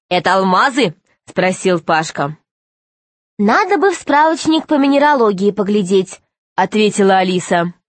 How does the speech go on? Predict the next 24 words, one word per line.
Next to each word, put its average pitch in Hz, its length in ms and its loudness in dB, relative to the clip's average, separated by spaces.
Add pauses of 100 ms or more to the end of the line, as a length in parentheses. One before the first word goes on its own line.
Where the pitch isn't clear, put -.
(680)
«Но 160 100 -2
я 190 200 2
его 233 200 4
не 233 140 4
взял». 220 480 0 (600)
«Зато 330 320 0
я 330 240 2
взяла», 180 480 -2 (360)
ответила 190 560 0
Алиса. 165 520 -2 (500)
«Только 339 260 0
он 349 140 4
на 339 80 2
борту 311 300 0
остался». 165 800 -2 (1200)
Пашка 254 420 0
попытался 208 760 0
отковырнуть 196 680 0
кусочек 196 460 -2
скалы, 185 520 0 (300)
но 170 160 0
ничего 220 440 0
не 202 140 2
получилось. 165 840 -2